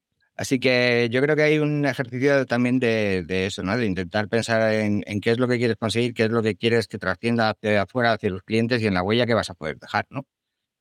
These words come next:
Eh, y fundamentalmente porque lo que estás teniendo con tú, tú como individuo, lo que tienes con, con el equipo, lo que tienes con los clientes, no deja de ser una relación.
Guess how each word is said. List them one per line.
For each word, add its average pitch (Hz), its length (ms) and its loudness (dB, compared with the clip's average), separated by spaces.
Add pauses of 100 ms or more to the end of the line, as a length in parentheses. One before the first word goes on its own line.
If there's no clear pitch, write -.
Eh, 95 360 -2
y 117 600 0 (320)
fundamentalmente 156 680 0
porque 110 680 0 (460)
lo 127 180 0
que 113 80 0
estás 147 320 -2
teniendo 156 420 2
con 139 640 0 (100)
tú, - 160 -16 (320)
tú 143 120 -6
como 147 160 0
individuo, 131 600 0 (240)
lo 110 140 -4
que 113 80 0
tienes 135 340 0
con, 127 800 0
con 117 160 0
el 110 80 2
equipo, 135 320 0
lo 113 100 2
que 107 80 0
tienes 120 200 0
con 123 140 -2
los 113 100 -2
clientes, 120 720 -2 (360)
no 131 100 0
deja 135 160 0
de 131 60 0
ser 113 120 -2
una 120 120 0
relación. 92 580 0